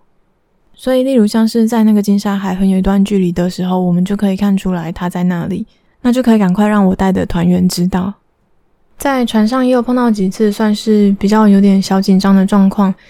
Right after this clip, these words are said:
像是有一组人有一潜被流带到比预期的远很多的地方，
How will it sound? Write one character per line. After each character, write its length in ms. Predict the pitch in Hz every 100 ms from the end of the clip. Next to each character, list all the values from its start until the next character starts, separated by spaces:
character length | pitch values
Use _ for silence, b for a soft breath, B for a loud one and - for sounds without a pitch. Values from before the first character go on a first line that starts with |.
| b b b b
像 220 | - 302
是 160 | 277 285
有 160 | 220
一 40 | 226
组 180 | 226 208
人 180 | 196
有 160 | 196 202
一 40 |
潜 220 | 214 220 202
被 220 | 226 214
流 320 | 196 185 190
带 200 | 220 214
到 380 | 208 202 190 180
比 300 | 208 190 185
预 140 | 233 233
期 160 | 202
的 160 | 185 185
远 200 | 180 190
很 180 | 196 180
多 160 | 190
的 100 | 180
地 200 | 185 202
方， 340 | 190 170 170